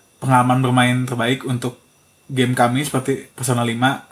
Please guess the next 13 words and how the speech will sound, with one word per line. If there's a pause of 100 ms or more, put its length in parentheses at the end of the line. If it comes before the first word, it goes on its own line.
(100)
adalah
dengan
platform
asli
game
tersebut
dibuat. (720)
Karena
tak
mau (460)
pengalaman
per-,
bermain